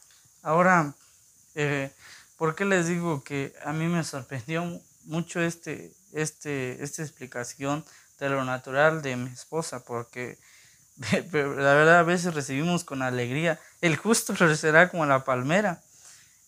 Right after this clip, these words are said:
y, y a veces vemos los problemas no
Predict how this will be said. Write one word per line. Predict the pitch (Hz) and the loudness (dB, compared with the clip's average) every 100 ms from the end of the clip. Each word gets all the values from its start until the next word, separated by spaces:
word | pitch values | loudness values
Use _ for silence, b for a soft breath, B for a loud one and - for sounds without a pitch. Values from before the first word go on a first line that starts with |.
| _ | _
y, | 151 151 151 147 143 143 143 - - | -2 2 2 2 0 -2 -6 -12 -6
y | 143 | 4
a | 147 | 6
veces | 160 185 170 | 6 4 2
vemos | 175 175 165 | 4 4 2
los | 143 - | 0 -2
problemas | 135 139 165 170 143 170 | -2 2 4 4 0 0
no | 180 233 | 0 0